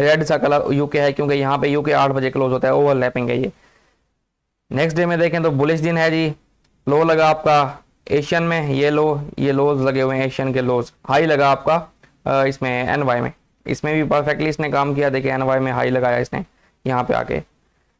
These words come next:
Next दिन इसने क्या किया जी, ये bearish दिन है, यहाँ पे opening है, यहाँ पे closing है, तो हाई कहाँ पे लगाया जी आपका,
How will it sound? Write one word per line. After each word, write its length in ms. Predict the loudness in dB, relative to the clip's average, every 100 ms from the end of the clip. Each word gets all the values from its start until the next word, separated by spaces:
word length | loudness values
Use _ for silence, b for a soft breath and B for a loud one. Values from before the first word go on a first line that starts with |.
| -4
Next 240 | -2 0
दिन 100 | -2
इसने 220 | -2 -2
क्या 140 | 0 0
किया 180 | 2 0
जी, 100 | 0
ये 160 | 0
bearish 400 | 0 2 2 0
दिन 160 | -2 -2
है, 120 | 0
यहाँ 180 | 0 0
पे 120 | 0
opening 320 | 0 0 0
है, 200 | 2 2
यहाँ 180 | 0 -2
पे 120 | -2
closing 420 | -2 0 0 0
है, 140 | 0 0
तो 140 | 0
हाई 220 | 0 0
कहाँ 180 | 0 -2
पे 80 | 0
लगाया 320 | 0 2 2
जी 140 | 2 0
आपका, 560 | 0 0 2 0 -2